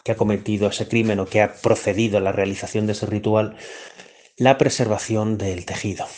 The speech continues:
¿vale? Algunas veces esa preservación dentro del mundo, dentro del mundo policial o dentro del mundo judicial, ¿vale? Puede procederse a, de manera involuntaria, entre comillas,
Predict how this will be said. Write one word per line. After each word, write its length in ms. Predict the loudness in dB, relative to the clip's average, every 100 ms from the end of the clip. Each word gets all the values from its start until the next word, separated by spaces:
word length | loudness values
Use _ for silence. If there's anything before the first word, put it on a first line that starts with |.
| -18 -20 -20 -20 -20 -20 -20 -20 -18
¿vale? 320 | -14 -14 -14 -16 -18 -20 _ _ _
Algunas 300 | 2 4 4
veces 260 | 2 0 -2
esa 160 | -2
preservación 600 | -2 0 0 2 2 4
dentro 280 | 2 4 4
del 140 | 6
mundo, 880 | 6 4 4 4 4 2 0 -2 -2
dentro 200 | -2 -2
del 80 | 0
mundo 220 | 2 2
policial 460 | 0 -2 2 2 2
o 60 | 0
dentro 280 | -2 -2
del 80 | 0
mundo 140 | 0 -2
judicial, 600 | -2 -4 0 0 0 -6 -20 _ -10
¿vale? 320 | -8 -8 -12 -20 -20 -20 _ _ _ _
Puede 200 | 2 2
procederse 680 | 4 0 0 0 0 2 4
a, 100 | 4
de 100 | 4
manera 320 | 2 2 2
involuntaria, 880 | 2 4 2 2 0 2 2 4 4
entre 260 | 2 2 4
comillas, 680 | 4 4 4 0 -2 -10